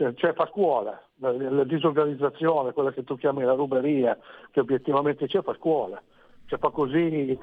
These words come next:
eh, il generale nonno perché non deve fare così il colonnello papà,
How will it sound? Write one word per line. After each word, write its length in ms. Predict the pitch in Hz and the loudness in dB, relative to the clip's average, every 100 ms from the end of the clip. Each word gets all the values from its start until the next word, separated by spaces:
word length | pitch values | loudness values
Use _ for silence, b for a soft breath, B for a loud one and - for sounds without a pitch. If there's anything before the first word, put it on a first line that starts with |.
| B B B | B B B
eh, 680 | 131 123 120 117 120 120 120 | 0 2 2 2 2 2 0
il 100 | 120 | 2
generale 540 | 147 151 147 165 151 | 2 2 2 2 2
nonno 460 | 180 165 180 185 180 | 0 0 0 -2 -2
perché 260 | 139 127 | -4 -6
non 140 | 143 139 | -4 0
deve 180 | 139 131 | 0 0
fare 220 | 151 135 | 0 0
così 240 | 135 120 | -2 -2
il 100 | 147 | -4
colonnello 480 | - 131 131 135 127 | 0 0 2 0 2
papà, 500 | - 170 160 175 180 | 0 2 0 0 -4